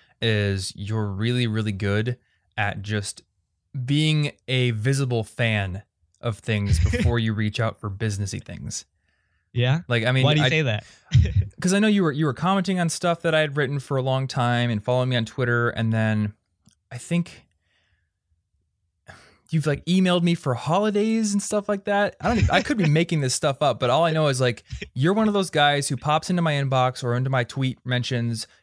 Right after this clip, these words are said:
Speaker 1: just to
Speaker 2: <laughs>
Speaker 1: say, like, "Hey, have an awesome Christmas, dude." Or, "Hey, this is really awesome th-,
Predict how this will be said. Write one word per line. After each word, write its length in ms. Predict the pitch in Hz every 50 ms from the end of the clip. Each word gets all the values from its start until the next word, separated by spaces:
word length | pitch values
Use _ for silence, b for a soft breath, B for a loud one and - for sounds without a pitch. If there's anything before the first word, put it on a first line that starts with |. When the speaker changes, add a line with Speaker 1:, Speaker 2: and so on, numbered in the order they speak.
| b
Speaker 1:
just 340 | 151 131 151 165 - - -
to 80 | 160 131
Speaker 2:
<laughs> 40 | 131
Speaker 1:
say, 260 | - 143 135 127 123
like, 280 | 120 110 104 101 - - b b b b b
"Hey, 420 | - 214 208 170 135 120 110 107 b b b b
have 180 | b 185 185 180
an 60 | 175
awesome 300 | 165 165 160 - 139 123
Christmas, 440 | - - 143 131 - 131 117 107 -
dude." 360 | - 113 107 107 107 104 107 - _ _ _
Or, 420 | 123 120 113 110 110 107 - - _
"Hey, 200 | - 131 170 165
this 120 | 143 151 147
is 80 | 135 123
really 140 | 131 127 123
awesome 640 | 104 120 120 123 - - 120 113 113 110 107 104 104 -
th-, 120 | - -